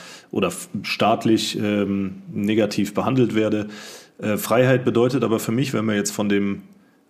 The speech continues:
Subjektiven mal weggehen, auch einfach sagen zu können, ähm, wenn ich irgendwas nicht mehr tun möchte,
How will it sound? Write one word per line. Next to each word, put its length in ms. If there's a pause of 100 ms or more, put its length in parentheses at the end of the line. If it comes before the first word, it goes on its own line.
(100)
Subjektiven 840
mal 180
weggehen, 640
auch 240
einfach 340
sagen 320
zu 140
können, 580
ähm, 480 (1700)
wenn 200
ich 180
irgendwas 600 (160)
nicht 600 (180)
mehr 380
tun 340
möchte, 600